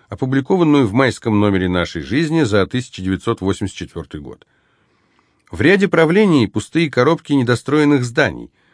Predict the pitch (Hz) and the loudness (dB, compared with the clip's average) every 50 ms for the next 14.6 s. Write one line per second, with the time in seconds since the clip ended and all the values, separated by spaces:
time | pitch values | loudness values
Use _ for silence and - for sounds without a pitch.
0 | _ _ _ _ _ _ - 95 92 113 123 - 190 175 156 160 151 131 120 139 | _ _ _ _ _ _ -4 0 0 0 2 0 0 0 2 2 0 2 0 2
1 | 135 143 143 131 - 170 165 151 127 - 143 143 127 - - - - 123 113 - | 2 2 2 2 2 0 0 0 0 -2 -4 -4 -4 -8 -6 -2 -2 -2 -2 -2
2 | 120 120 - 135 127 127 147 131 - - 104 - 127 113 113 135 160 143 - - | -4 -4 -2 -4 -2 0 -2 -2 -2 -6 -4 -4 -4 -2 -2 -4 -4 -4 -2 -4
3 | 123 - - 139 135 123 - 120 117 104 113 120 120 110 123 123 - - 131 135 | -6 -4 -2 -4 -4 -2 -2 -2 -2 0 0 -2 0 0 -2 -4 -4 -4 -4 -4
4 | 127 - - 131 135 135 127 - 131 127 127 127 120 110 143 147 143 147 151 170 | -4 -4 -2 -2 -2 -2 -2 0 0 0 0 0 -2 0 0 2 2 2 2 2
5 | 185 165 104 67 - - _ _ _ _ _ _ _ _ _ - - - - 127 | 2 0 0 -2 -8 -18 _ _ _ _ _ _ _ _ _ -20 -12 -6 -2 -2
6 | 135 123 - 147 143 127 - 220 226 165 101 69 - _ _ _ _ _ _ _ | 0 0 0 -2 -4 -2 -2 0 0 0 0 -2 -6 _ _ _ _ _ _ _
7 | _ _ _ _ _ - 92 85 80 - 101 - - - 127 120 110 110 104 92 | _ _ _ _ _ -14 -12 -10 -6 -6 -6 -4 -2 0 2 4 4 4 2 2
8 | 110 110 110 110 110 - 113 101 104 107 107 101 - - 107 104 - - - 110 | 2 2 2 0 -2 -4 -4 0 2 2 2 2 2 2 0 0 0 0 0 2
9 | 104 104 104 104 104 95 - 107 104 104 107 110 110 107 107 104 104 104 104 107 | 2 4 4 2 2 2 0 -2 0 0 0 0 2 2 2 2 2 2 2 2
10 | 104 101 92 104 104 - - - 117 110 98 - 120 123 139 165 175 151 - - | 2 2 0 -2 -2 -2 -2 -2 -2 0 0 0 0 0 2 2 2 0 0 -2
11 | - 90 - - 69 - _ _ _ _ _ - 90 87 - 90 90 90 87 85 | -10 -12 -10 -12 -14 -14 _ _ _ _ _ -6 -6 -2 0 0 2 2 2 0
12 | - 98 101 92 - - 85 - - - - 110 101 92 - - 85 - - 101 | 0 -2 -2 -2 -4 -6 -12 -12 -12 -8 -4 -4 -4 -4 -4 -8 -12 -8 -4 -2
13 | 104 101 90 - 90 - - 95 92 85 98 104 95 87 90 - - - 92 92 | -2 -2 -2 -6 -8 -4 -4 -4 -2 0 0 -2 0 -2 -4 -8 -6 -6 -6 -6
14 | - - 98 - - 156 156 147 123 107 - | -6 -8 -10 -6 -4 -2 0 0 0 -2 -4